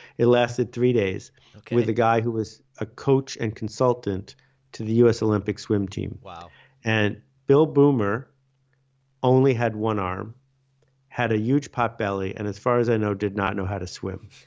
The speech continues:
Speaker 2: <laughs>
Speaker 1: And he was the greatest swim coach of all time.
Speaker 2: Yeah.
Speaker 1: Because he had a point of view,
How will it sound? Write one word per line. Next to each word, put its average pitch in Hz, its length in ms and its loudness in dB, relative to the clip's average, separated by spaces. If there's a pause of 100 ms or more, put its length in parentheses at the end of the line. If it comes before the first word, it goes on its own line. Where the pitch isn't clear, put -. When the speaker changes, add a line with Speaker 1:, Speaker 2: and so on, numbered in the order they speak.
(160)
Speaker 2:
<laughs> 151 60 -16 (1300)
Speaker 1:
And 113 420 2 (300)
he 143 160 2
was 123 180 4
the 110 60 -8
greatest 120 380 2
swim 107 160 -4
coach 101 280 -8
of 95 100 -10
all 95 140 -6
time. 95 320 -14 (240)
Speaker 2:
Yeah. 78 160 -20 (840)
Speaker 1:
Because 117 360 2
he 120 100 2
had 101 220 0
a 95 60 -2
point 131 420 0
of 104 120 -2
view, 139 400 0